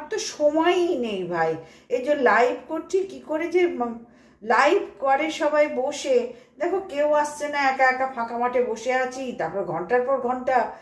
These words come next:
এদিকে এত কাজ পড়ে আছে, ওদিকে রাত্রি হয়ে গেলে ওদের খেতে দিতে হবে। <clears throat> স্বাভাবিক একটা টাইম মতন, উম, মধ্যে সব কিছু সারতে হবে। উম, মানে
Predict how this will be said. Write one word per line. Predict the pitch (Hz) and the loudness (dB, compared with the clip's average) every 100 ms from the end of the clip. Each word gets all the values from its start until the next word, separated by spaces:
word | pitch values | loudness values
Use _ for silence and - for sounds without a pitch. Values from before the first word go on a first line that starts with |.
| - - _ | -20 -20 _
এদিকে | - - 254 240 | -10 -10 0 4
এত | 233 - 277 | 4 2 0
কাজ | 269 233 - | 2 0 0
পড়ে | 269 277 | 2 4
আছে, | 269 262 277 | 4 2 2
ওদিকে | 208 190 208 247 | 2 0 0 2
রাত্রি | 226 240 269 | 4 0 0
হয়ে | 269 254 254 | 4 4 4
গেলে | 269 269 | 4 4
ওদের | 254 262 | 2 0
খেতে | 247 247 262 | -2 0 -2
দিতে | 294 - | -2 -4
হবে। | 285 285 285 262 175 - - _ _ | -2 -2 0 0 0 -6 -20 _ _
<clears throat> | - 277 254 233 202 - _ | -6 0 0 0 -4 -14 _
স্বাভাবিক | - 320 349 359 427 - - _ - | -4 2 4 4 -2 -6 -14 _ -14
একটা | 247 254 | -10 -4
টাইম | 262 262 277 | 0 0 0
মতন, | 285 294 285 262 226 - | -6 -6 -6 -6 -8 -10
উম, | 240 247 247 | -6 -4 -4
মধ্যে | 254 254 269 | -4 -4 -4
সব | 262 269 269 | -2 -4 -6
কিছু | 254 - | -12 -4
সারতে | 269 254 277 | -2 -2 -2
হবে। | 277 254 220 170 - - - _ _ - | 0 2 2 0 -8 -20 -20 _ _ -10
উম, | 180 | -6
মানে | 185 180 196 233 220 185 175 | -2 -2 -4 -4 -2 -4 -6